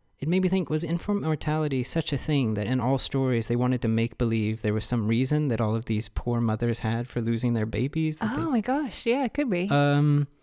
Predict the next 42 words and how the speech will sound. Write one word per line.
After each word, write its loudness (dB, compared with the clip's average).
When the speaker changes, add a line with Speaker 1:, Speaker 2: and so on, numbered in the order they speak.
Speaker 1:
and 8
this 6
story 2
humanizes 2
everything. -4
Like, 0
it, 0
it 2
Speaker 2:
Yes. 0
Speaker 1:
makes 0
the 0
morality 2
complicated, -2
and 2
yet 2
the 2
thing 4
that -4
makes -2
it -2
so 2
fairy 0
tale-ish 0
too 2
to -6
me -2
is, -2
the, -16
besides -2
the -6
fact -6
it -12
follows -6
some -10
fairy -6
tale -6
stuff -6
where -2
things -4
come -2
in -4
threes, -4